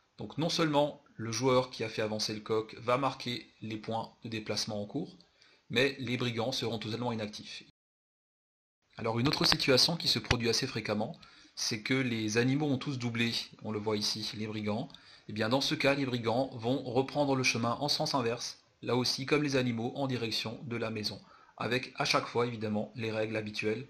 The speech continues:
lorsque les brigands vont se retrouver sur une case avec des animaux.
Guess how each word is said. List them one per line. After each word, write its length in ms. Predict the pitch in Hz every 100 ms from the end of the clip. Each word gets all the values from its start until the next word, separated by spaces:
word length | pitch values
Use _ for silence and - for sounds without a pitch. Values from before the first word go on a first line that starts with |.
| - - -
lorsque 220 | 110 -
les 120 | 123
brigands 360 | 120 110 110 127
vont 100 | 127
se 140 | -
retrouver 360 | 113 110 113 113
sur 160 | -
une 100 | 110
case 300 | 107 107 117 -
avec 200 | 127 123
des 140 | 131
animaux. 320 | 123 123 104